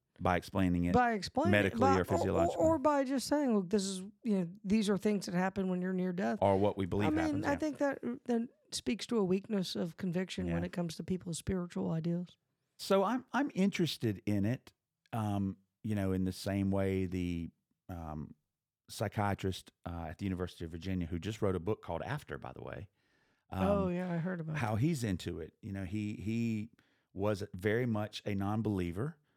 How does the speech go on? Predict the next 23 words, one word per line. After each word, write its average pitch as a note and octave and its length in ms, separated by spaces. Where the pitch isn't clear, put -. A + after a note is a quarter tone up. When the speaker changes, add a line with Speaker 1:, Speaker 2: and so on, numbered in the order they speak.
Speaker 1:
and F#2+ 160
when G2 100
he G2 80
started A2 720
interviewing F#2+ 880
clients, G#2 500
patients G2+ 540
who F2 120
had F2+ 240
these F#2 200
near-death F#2 360
experiences, B2 680
he F#2+ 380
became G#2+ 400
a G#2 60
<laughs> G2 100
believer G2 460
in E2+ 120
the F#2+ 120
afterlife. - 720
Um, F2+ 260
and F2+ 100
his, B2 300